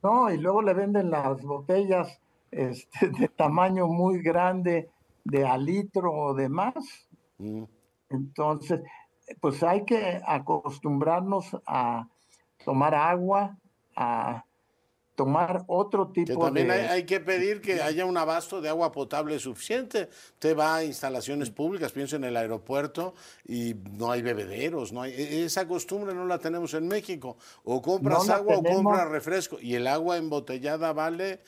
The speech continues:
Speaker 2: una fortuna, secretario.
Speaker 1: Sí, por eso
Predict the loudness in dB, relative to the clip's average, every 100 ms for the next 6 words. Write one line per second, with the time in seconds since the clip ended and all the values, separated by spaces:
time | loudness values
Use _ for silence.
0 | -20 _ -4 0 0 0 -2 0 -2 -2
1 | -4 -6 -6 -4 -6 -6 -14 _ _ _
2 | _ _ _ 0 0 -2 -6 -2 0 2
3 | 0 2 0 0